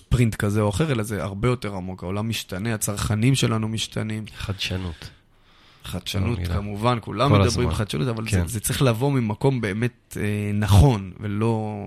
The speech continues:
Speaker 1: שוב, אה, כמו שאמרתי קודם, לא טכנולוגיה לשם הטכנולוגיה, או חדשנות לשם
Speaker 2: כן.
Speaker 1: החדשנות, רק להגיד, "אנחנו חדשנים", אלא באמת לתת ערך לצרכנים.
Speaker 2: כן.
Speaker 1: והדרך שאנחנו מאמינים בה היום, שהכי נכונה לעשות את זה, זה על ידי באמת ל-,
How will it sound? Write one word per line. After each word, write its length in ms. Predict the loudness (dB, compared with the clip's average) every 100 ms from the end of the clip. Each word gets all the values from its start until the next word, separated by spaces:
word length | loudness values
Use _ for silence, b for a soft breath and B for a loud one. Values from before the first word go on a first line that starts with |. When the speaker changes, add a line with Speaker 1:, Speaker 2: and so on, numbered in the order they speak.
| -10
Speaker 1:
שוב, 380 | -6 -6 -6 -8
אה, 160 | -8 -8
כמו 140 | -6 -6
שאמרתי 380 | -4 -4 -4 -4
קודם, 240 | -2 -2
לא 60 | -2
טכנולוגיה 600 | -4 -6 0 0 2 0
לשם 280 | -2 -2 -2
הטכנולוגיה, 600 | -4 0 2 4 4 2
או 60 |
חדשנות 440 | 0 -2 -2 -2 -2
לשם 180 | -2 -2
Speaker 2:
כן. 40 |
Speaker 1:
החדשנות, 640 | -2 0 0 2 2 0 -2
רק 120 | -6
להגיד, 240 | -6 -4
"אנחנו 260 | -6 -8 -8
חדשנים", 440 | -6 -2 -2 -2
אלא 140 | -2 -4
באמת 260 | -2 -4 -4
לתת 300 | -4 -6 -2
ערך 320 | 0 0 -2 -6
לצרכנים. 640 | -6 -8 -6 -4 -2 -2 B B B B -4
Speaker 2:
כן. 200 | -2 0 0
Speaker 1:
והדרך 400 | 0 2 2 2
שאנחנו 360 | 0 2 2
מאמינים 520 | 2 2 2 0 0
בה 120 | 0 0
היום, 260 | -2 -4 -8 -8
שהכי 680 | -8 -8 _ _ 2 6
נכונה 320 | 6 6 6 4
לעשות 440 | 4 2 0 0
את 100 | -2
זה, 180 | -2 -2
זה 160 | -2
על 100 | -4
ידי 240 | -2 -2 -2
באמת 360 | -2 -4 -4
ל-, 80 | -4